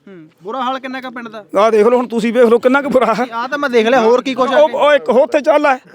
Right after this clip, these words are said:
Speaker 1: ਹਾਂ।
Speaker 2: ਉੱਥੇ, ਉੱਥੇ ਵੀ ਪਾਣੀ ਆ, ਤੁਹਾਨੂੰ ਉੱਥੇ ਵੀ ਜਾ ਕੇ ਦੇਖੋ।
Speaker 1: ਹੂੰ।
Speaker 2: ਹੈਂ?
Speaker 1: ਇੱਥੇ ਲੋਕ ਡਿੱਗਦੇ ਹੋਣਗੇ ਬਹੁਤ।
Speaker 2: ਡਿੱਗਦੇ ਕੀ, ਪਸ਼ੂ ਨਹੀਂ ਲੰਘਦੇ, ਲੋਕ ਤਾਂ ਹੁਣ ਬੁਰਾ ਹਾਲ ਆ ਉੱਥੇ।
Speaker 1: ਹੂੰ।
Speaker 2: ਮੋਟਰਸਾਈਕਲ ਤਾਂ ਵੀ ਭੈਣਾ ਕੋਈ ਲੰਘਦਾ ਨਹੀਂ, ਉਹ ਜੇ ਲੰਘਦੇ ਤਾਂ ਵੱਟ ਉੱਤੋਂ ਹੀ ਲੰਘਦੇ, ਉਹ ਮੇਰੇ ਭਾਈ ਦੀ ਵੱਟ ਆ, ਉਹਦੇ ਉੱਤੋਂ ਦੀ ਚੜ੍ਹਦੇ ਆ ਸਾਰੇ।
Speaker 1: ਠੀਕ ਹੈ,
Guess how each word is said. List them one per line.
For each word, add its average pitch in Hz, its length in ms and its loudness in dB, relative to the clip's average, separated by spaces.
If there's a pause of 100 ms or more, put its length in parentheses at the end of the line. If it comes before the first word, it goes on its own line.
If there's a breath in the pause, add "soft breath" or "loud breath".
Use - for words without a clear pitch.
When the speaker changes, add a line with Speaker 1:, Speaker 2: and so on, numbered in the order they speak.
(140)
Speaker 1:
ਹਾਂ। 220 320 -10 (120)
Speaker 2:
ਉੱਥੇ, 240 300 2
ਉੱਥੇ 254 260 2
ਵੀ 254 100 -4
ਪਾਣੀ 254 280 -2
ਆ, 262 60 2
ਤੁਹਾਨੂੰ 254 240 0
ਉੱਥੇ 233 160 0
ਵੀ 220 100 -4
ਜਾ 240 120 2
ਕੇ 226 120 0
ਦੇਖੋ। 226 260 -4
Speaker 1:
ਹੂੰ। 220 160 -14 (540)
Speaker 2:
ਹੈਂ? 226 160 0
Speaker 1:
ਇੱਥੇ 233 200 -14
ਲੋਕ 226 180 -8
ਡਿੱਗਦੇ 220 260 -10
ਹੋਣਗੇ 247 220 -12
ਬਹੁਤ। 226 220 -12 (400 soft breath)
Speaker 2:
ਡਿੱਗਦੇ 254 260 2
ਕੀ, 330 60 2
ਪਸ਼ੂ 277 280 0
ਨਹੀਂ 302 100 2
ਲੰਘਦੇ, 311 300 2
ਲੋਕ 294 240 -2
ਤਾਂ 285 160 4
ਹੁਣ 269 200 2
ਬੁਰਾ 220 360 0
ਹਾਲ 208 180 0
ਆ - 20 -2
ਉੱਥੇ। 175 200 -8
Speaker 1:
ਹੂੰ। 156 340 -20 (380 soft breath)
Speaker 2:
ਮੋਟਰਸਾਈਕਲ 269 480 2
ਤਾਂ 262 200 2
ਵੀ 294 80 0
ਭੈਣਾ 277 340 0
ਕੋਈ 262 160 -2
ਲੰਘਦਾ 277 340 0
ਨਹੀਂ, 285 100 2
ਉਹ 285 140 4
ਜੇ 254 160 4
ਲੰਘਦੇ 277 300 0
ਤਾਂ 302 120 2
ਵੱਟ 240 240 -2
ਉੱਤੋਂ 269 160 -4
ਹੀ 254 60 -2
ਲੰਘਦੇ, 254 200 0
ਉਹ 285 40 2
ਮੇਰੇ 262 160 2
ਭਾਈ 262 200 2
ਦੀ 226 80 -6
ਵੱਟ 214 260 -2
ਆ, - 20 0
ਉਹਦੇ 240 140 0
ਉੱਤੋਂ 247 220 -4
ਦੀ 226 40 -6
ਚੜ੍ਹਦੇ 208 340 -4
ਆ 226 40 0
ਸਾਰੇ। 185 200 -2
Speaker 1:
ਠੀਕ 196 260 -16
ਹੈ, 151 120 -16